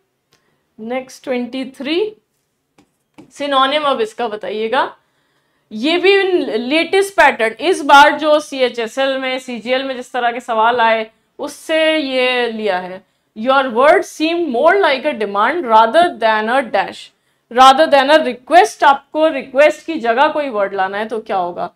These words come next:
ऑर्डर, कॉन्ट्रैक्ट, कॉम्प्रोमाइज या प्ली? नहीं, नहीं, पास्ट इंडेफिनिट में गलत नहीं है यजनेश्वर। अगर आपको ये कहना हो,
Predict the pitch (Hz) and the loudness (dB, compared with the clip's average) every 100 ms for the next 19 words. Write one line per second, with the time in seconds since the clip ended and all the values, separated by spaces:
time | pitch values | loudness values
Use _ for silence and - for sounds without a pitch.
0 | _ _ _ - 247 262 294 294 294 247 | _ _ _ 2 4 6 6 4 2 0
1 | 214 208 233 254 277 269 _ 226 214 220 | -2 -2 2 2 2 -6 _ -8 -6 -6
2 | 220 226 269 240 233 220 - 214 196 - | -2 -2 -2 -4 -4 -6 -8 -12 -12 -14
3 | _ _ _ _ _ _ - - 214 _ | _ _ _ _ _ _ -20 -20 -20 _
4 | 359 359 - _ _ _ _ _ _ _ | -8 -8 -12 _ _ _ _ _ _ _
5 | _ _ _ _ _ _ _ _ _ _ | _ _ _ _ _ _ _ _ _ _
6 | _ _ _ _ _ _ _ _ _ _ | _ _ _ _ _ _ _ _ _ _
7 | 262 381 453 - 370 403 427 392 359 359 | 0 4 6 6 8 6 4 2 4 4
8 | 403 370 370 349 403 381 370 311 247 240 | 0 -4 2 4 4 0 -2 -2 -2 -2
9 | 233 285 320 269 302 285 294 330 285 330 | -2 0 0 2 4 2 2 -4 -6 -4
10 | 320 233 226 240 339 427 | -4 -2 -4 -2 -2 -4